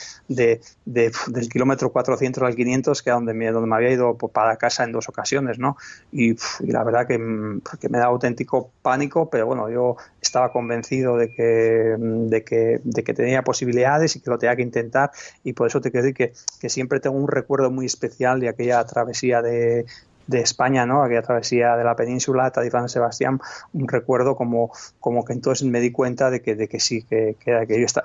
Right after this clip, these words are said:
estaba, yo estaba empeñado en algo que, que era posible, ¿no? O sea, eh, porque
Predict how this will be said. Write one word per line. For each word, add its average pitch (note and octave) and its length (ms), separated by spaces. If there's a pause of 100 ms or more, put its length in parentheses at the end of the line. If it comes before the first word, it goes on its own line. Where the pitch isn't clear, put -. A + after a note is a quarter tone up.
estaba, B2 400 (140)
yo C#3+ 120
estaba C3+ 220
empeñado B2+ 480
en B2+ 60
algo C3 340
que, A#2+ 220 (240)
que C#3 80
era A#2+ 120
posible, A#2+ 460
¿no? B2+ 220
O - 20
sea, A#2+ 420
eh, A#2+ 480
porque A#2 380